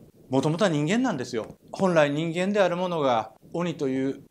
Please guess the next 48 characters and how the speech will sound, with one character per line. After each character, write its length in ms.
姿 460
を 80
と 160
っ 100
て、 320
ど 140
う 60
し 40
て 80
も 140
そ 240
う 20
生 60
き 100
ざ 160
る 100
を 120
得 80
な 160
い 60
よ 100
う 20
な。 140
こ 80
れ 80
は 360
あ 120
の 360
鬼 180
の 120
問 180
題 160
で 80
な 140
く 80
て、 360
私 420
た 120
ち 80
一 60
人 240
一 100
人 140
の 80
中 180
に 160
眠 280
る 200